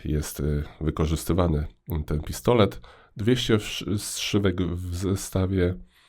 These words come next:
boczne szczypce do obcinania oraz walizka. Czas nagrzewania tej bestii dwanaście sekund do siedmiuset pięćdziesięciu stopni Celsjusza. Dwa rodzaje, dwie rodzaje strzywek, zero sześć, zero osiem milimetra,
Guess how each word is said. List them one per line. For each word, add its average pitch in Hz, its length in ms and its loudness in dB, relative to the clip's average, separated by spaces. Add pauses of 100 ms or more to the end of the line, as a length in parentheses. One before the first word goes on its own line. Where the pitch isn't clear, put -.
(240)
boczne 85 380 0
szczypce - 380 -2
do 82 120 0
obcinania 85 540 0
oraz 90 360 2
walizka. 78 520 -2 (300)
Czas 120 260 4
nagrzewania 95 560 2
tej 85 180 -6
bestii 98 500 0
dwanaście 78 480 -4
sekund 87 420 -2
do 80 200 -4
siedmiuset 85 640 0
pięćdziesięciu 73 580 -6
stopni - 340 -8
Celsjusza. - 640 -6 (420)
Dwa 107 400 0 (140)
rodzaje, 85 680 2 (200)
dwie 71 200 0
rodzaje 76 340 -2
strzywek, - 560 -2 (140)
zero 82 280 2
sześć, 80 260 -2
zero 78 200 2
osiem - 220 -4
milimetra, 92 520 2